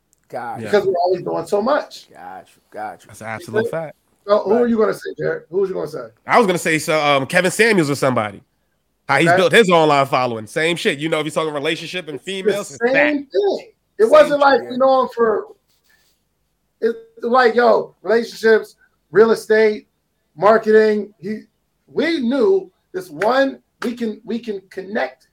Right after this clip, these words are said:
Speaker 3: him to one thing, relationships.
Speaker 2: Yeah.
Speaker 3: It's, right?
Speaker 2: E Y L,
Speaker 3: It's
Speaker 2: same shit, finance.
Speaker 3: So let's,
Speaker 1: Right.
Speaker 3: let's, that, that's what people are missing. We,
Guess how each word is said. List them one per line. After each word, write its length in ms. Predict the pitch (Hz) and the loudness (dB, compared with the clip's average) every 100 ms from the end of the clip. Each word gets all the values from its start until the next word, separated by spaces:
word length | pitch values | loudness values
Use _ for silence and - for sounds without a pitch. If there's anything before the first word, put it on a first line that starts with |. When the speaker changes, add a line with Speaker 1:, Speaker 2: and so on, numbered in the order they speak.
| _ | _
Speaker 3:
him 420 | 240 175 175 180 _ _ _ | -4 -4 -8 -18 _ _ _
to 120 | _ 170 | _ -18
one 400 | 151 208 208 - | -4 -4 -4 -6
thing, 340 | 185 139 117 _ _ | -8 -8 -16 _ _
relationships. 880 | 151 190 196 147 117 113 117 _ _ _ _ _ | -2 -2 -2 -10 -14 -14 -16 _ _ _ _ _
Speaker 2:
Yeah. 60 | 381 | -20
Speaker 3:
It's, 320 | _ _ _ _ _ _ _ _ | _ _ _ _ _ _ _ _
right? 260 | 165 175 127 | 0 0 0
Speaker 2:
E 40 | |
Y 240 | 127 131 | -6 -4
L, 180 | 151 143 | -2 -2
Speaker 3:
It's 80 | 117 | -4
Speaker 2:
same 240 | 135 135 139 | -4 -4 -4
shit, 300 | 185 139 - | -2 -2 -2
finance. 760 | 165 160 139 127 107 _ _ _ _ _ _ _ _ _ _ _ _ | -4 -4 -2 -4 -8 _ _ _ _ _ _ _ _ _ _ _ _
Speaker 3:
So 160 | - | -4
let's, 300 | 202 240 240 | -2 -2 -4
Speaker 1:
Right. 180 | 135 131 | -10 -2
Speaker 3:
let's, 460 | 196 202 - - _ _ - _ _ | -2 -2 -8 -20 _ _ -20 _ _
that, 260 | 202 220 - | -6 -6 -2
that's 320 | 214 262 - | -2 -2 -4
what 160 | 226 - | -12 -10
people 300 | 214 196 170 | -12 -10 -10
are 80 | 165 | -6
missing. 440 | 220 220 151 - _ _ _ _ | -6 -6 -14 -20 _ _ _ _
We, 320 | 202 269 | -6 -6